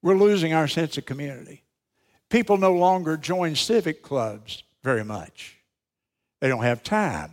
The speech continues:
They got their own private agendas. People are no longer as loyal as they once were to their corporations. Most people don't go to work for something, someone, somebody, and somewhere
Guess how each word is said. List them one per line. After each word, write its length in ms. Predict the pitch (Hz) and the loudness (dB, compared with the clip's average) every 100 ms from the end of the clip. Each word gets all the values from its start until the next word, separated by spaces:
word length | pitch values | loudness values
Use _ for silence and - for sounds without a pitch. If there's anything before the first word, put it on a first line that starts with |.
| - | -6
They 100 | 131 | -2
got 200 | 139 135 | -2 -2
their 180 | 127 127 | -4 -4
own 300 | 131 151 147 | -4 -6 -10
private 480 | - 113 113 123 | -6 -4 -2 -4
agendas. 720 | 135 131 196 196 107 101 - - _ _ _ _ _ _ _ _ _ _ _ - - | -6 -4 -4 -4 -12 -14 -18 -20 _ _ _ _ _ _ _ _ _ _ _ -20 0
People 300 | 220 220 214 | 2 4 2
are 60 | |
no 240 | 208 202 196 | 4 4 6
longer 680 | 190 196 196 196 190 190 - | 4 4 2 2 2 0 -2
as 220 | 165 160 147 | 2 2 2
loyal 500 | 156 156 170 190 170 | -2 0 2 2 0
as 120 | 135 | 2
they 100 | 160 | 0
once 320 | 160 170 139 | 2 -2 -2
were 240 | 156 175 | -2 0
to 80 | 190 | 2
their 160 | 170 175 | 2 2
corporations. 920 | - 190 175 175 208 196 - 110 107 | 2 2 2 0 0 0 -4 -12 -8
Most 240 | 151 165 - | -4 -2 2
people 260 | 180 180 | 0 2
don't 240 | 165 170 170 | 0 0 2
go 100 | 170 | 2
to 60 | |
work 260 | 156 175 175 | 4 2 2
for 200 | 151 135 | -6 -4
something, 480 | 160 156 - 180 - - - | -2 -2 -4 -8 -10 -16 -6
someone, 520 | 165 160 160 175 147 | -4 -2 -2 -2 -2
somebody, 460 | 156 151 147 170 | -4 0 2 4
and 100 | 170 | 2
somewhere 500 | - 156 151 175 180 | -2 -4 0 2 2